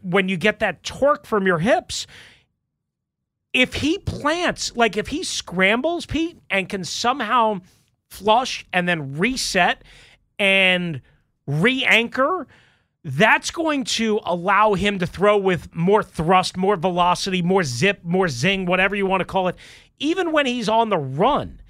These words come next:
if he can reset, replant, what have you. Now, you're not always gonna be able to do that, but certainly in the pocket, he's going to have an opportunity to do that more. And then maybe even on the run. So I'm, before we just write off Taylor Heinicke,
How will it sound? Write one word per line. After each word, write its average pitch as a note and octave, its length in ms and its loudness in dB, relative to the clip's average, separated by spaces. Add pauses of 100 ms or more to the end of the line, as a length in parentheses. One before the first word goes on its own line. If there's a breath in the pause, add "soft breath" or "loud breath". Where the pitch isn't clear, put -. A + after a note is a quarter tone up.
(220 soft breath)
if A#3+ 180 2
he B3 180 -2
can E3 340 -4
reset, A#3 680 0
replant, G3+ 680 -2
what E3+ 180 0
have E3+ 260 2
you. D3+ 60 -6
Now, B3 220 0
you're C4+ 160 -4
not C#4 180 2
always A3 300 2
gonna E3+ 160 -2
be D#3 120 0
able C#3+ 160 -2
to B2 80 -6
do G3 220 -2
that, A2+ 260 -8 (340 loud breath)
but A3+ 140 2
certainly E4 540 0
in A3 80 2
the F#3 80 2
pocket, A#3+ 680 0
he's E3+ 260 -2
going G3 280 0
to E3 100 2
have D#3+ 260 2
an D#3+ 80 0
opportunity D#3+ 720 0
to C#3+ 100 -2
do C#3 220 -2
that C#3 220 0
more. C3+ 360 -2 (360 loud breath)
And A#3 200 0
then B3+ 360 0 (260 soft breath)
maybe C#4 440 0 (180)
even A3+ 220 2
on G3 200 2
the F3+ 80 0
run. D#3+ 340 -2 (220 loud breath)
So A#3 400 0
I'm, D#4+ 240 4 (280)
before C#4+ 500 0
we A4 120 0
just C#4+ 260 -4
write G3+ 340 0
off G3 220 2
Taylor F#3 320 -2
Heinicke, F3 600 -2